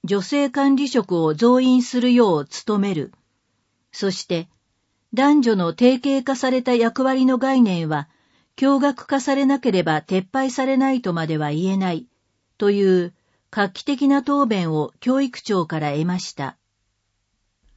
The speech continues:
私たちは共学化のみを前提とせず、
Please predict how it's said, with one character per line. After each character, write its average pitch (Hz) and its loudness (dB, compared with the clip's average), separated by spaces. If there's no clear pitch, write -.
私 202 0
た 214 0
ち 180 -2
は 156 -2
共 277 2
学 285 -2
化 285 2
の 285 4
み 277 6
を 190 4
前 208 2
提 233 4
と 233 -4
せ 214 -2
ず、 165 -4